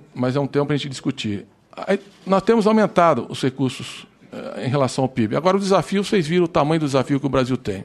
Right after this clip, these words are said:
né? O dia que nós resolvermos a questão da educação, nós seremos um país desenvolvido. Nós somos a sexta economia do mundo. V-, provavelmente vamos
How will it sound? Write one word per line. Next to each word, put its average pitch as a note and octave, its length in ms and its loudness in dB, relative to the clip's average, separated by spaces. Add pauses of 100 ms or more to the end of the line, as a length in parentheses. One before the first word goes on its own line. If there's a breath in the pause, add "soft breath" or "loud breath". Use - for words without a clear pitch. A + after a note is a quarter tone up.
né? D3 140 -4 (500 loud breath)
O E3 100 2
dia A#3 160 4
que G#3+ 60 2
nós A3 120 4
resolvermos E3 460 4
a - 20 -2
questão C#3+ 240 -2
da C3 80 0
educação, C3 460 0
nós E3 140 0
seremos D#3 280 0
um E3 60 -2
país D3 220 0
desenvolvido. C3 500 -2
Nós D#3 160 -8
somos F3 240 -2
a C3+ 60 -2
sexta D#3 300 -2
economia C3 360 0
do A#2 80 -2
mundo. E3+ 340 -2 (480 loud breath)
V-, - 140 -8 (320)
provavelmente F3 380 0
vamos C#3+ 340 -2